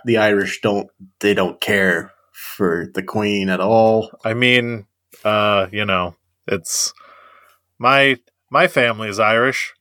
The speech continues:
Speaker 2: Does not really care <laughs> for them.
Speaker 1: Yeah.
Speaker 2: Which, uh, is understandable. I, uh,
Speaker 1: Right.
Speaker 2: I, I don't know if you, uh,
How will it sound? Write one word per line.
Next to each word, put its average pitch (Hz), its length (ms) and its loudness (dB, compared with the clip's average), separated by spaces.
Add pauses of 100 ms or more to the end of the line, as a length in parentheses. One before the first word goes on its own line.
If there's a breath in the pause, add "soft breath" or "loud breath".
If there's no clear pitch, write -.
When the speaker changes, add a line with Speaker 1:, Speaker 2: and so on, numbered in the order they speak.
Speaker 2:
Does 117 140 -6
not 143 180 4
really 117 360 -2 (120)
care 110 400 2
<laughs> - 0 -
for - 440 0
them. 131 360 0
Speaker 1:
Yeah. 104 380 -4 (320 soft breath)
Speaker 2:
Which, 113 320 -4
uh, 107 280 2 (320 soft breath)
is 147 260 4
understandable. 123 1160 0 (380 soft breath)
I, 139 320 4
uh, 127 120 4
Speaker 1:
Right. 131 200 0 (100)
Speaker 2:
I, 135 120 4
I 139 40 0
don't 170 300 0
know 139 380 2
if 120 300 -2
you, 113 380 -4
uh, 98 520 -2